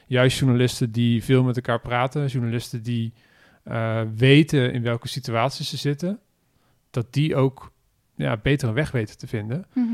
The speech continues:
Speaker 1: Of op zijn minst, ehm, frustratie kunnen omzetten in bezinning
Speaker 2: Ja.
Speaker 1: of in, eh, een ander carrièrepad kiezen of, of wat dan ook.
Speaker 2: Ja.
Speaker 1: Ja.
Speaker 2: Ja, en ik denk dat het goed is, ehm, eh,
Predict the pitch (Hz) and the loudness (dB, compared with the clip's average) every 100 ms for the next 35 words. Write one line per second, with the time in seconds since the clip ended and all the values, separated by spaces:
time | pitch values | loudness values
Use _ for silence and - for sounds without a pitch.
0 | 226 - - - - _ 135 - 123 127 | -4 -4 -4 -6 -20 _ -8 0 2 4
1 | 127 160 208 - - - - 147 143 147 | 4 4 4 0 -10 -20 -2 2 4 4
2 | 143 143 143 143 143 143 143 170 190 _ | 2 0 0 -2 -2 -2 -4 -6 -12 _
3 | - 139 - 151 160 165 - 147 156 139 | -6 -4 -2 2 4 2 -4 -6 -4 -2
4 | 143 143 131 139 131 131 131 123 123 117 | -2 -4 -2 -2 -2 -6 -4 -4 -6 -4
5 | 123 139 143 139 135 135 - _ 254 233 | 0 4 6 6 4 2 -6 _ -4 -4
6 | - 135 127 123 123 135 123 123 123 127 | -4 -6 -4 -4 -6 -6 -4 -4 -4 -4
7 | 127 127 127 131 131 131 127 123 131 135 | -4 -4 -4 -2 0 0 -2 -2 0 -2
8 | 127 131 - 131 120 117 117 - 127 131 | -2 -6 -4 -6 -4 -6 -8 -12 -10 -10
9 | 127 - - _ 254 240 220 _ 131 131 | -10 -16 -20 _ -10 -10 -12 _ -10 -10
10 | - - - _ - 330 269 254 233 254 | -16 -20 -20 _ -6 -2 -2 -4 -4 -6
11 | 240 240 240 - - - 285 277 262 - | -6 -10 -16 -18 -20 -16 -14 -10 -10 -10
12 | - _ - 233 233 233 233 226 226 _ | -16 _ -16 -12 -10 -8 -6 -6 -10 _
13 | _ _ _ _ _ _ _ _ | _ _ _ _ _ _ _ _